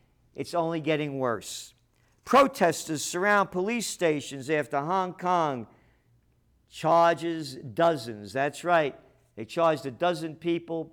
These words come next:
putting them in jail, and they may be in for a long time. Beijing presses Hong Kong to curb unrest.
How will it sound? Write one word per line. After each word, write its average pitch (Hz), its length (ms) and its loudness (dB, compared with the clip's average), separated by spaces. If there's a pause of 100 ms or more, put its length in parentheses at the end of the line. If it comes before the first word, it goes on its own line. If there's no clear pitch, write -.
putting 185 300 0
them - 20 -6
in 156 140 -8
jail, 160 340 0
and 143 80 -4
they 147 80 -4
may 147 160 -4
be 147 120 -4
in 143 80 -8
for 143 120 -6
a 135 60 0
long 143 340 -2
time. 147 460 0 (440)
Beijing 160 640 2
presses 180 540 0
Hong 170 300 2
Kong 160 420 0
to 135 100 -4
curb 156 420 0
unrest. 147 760 2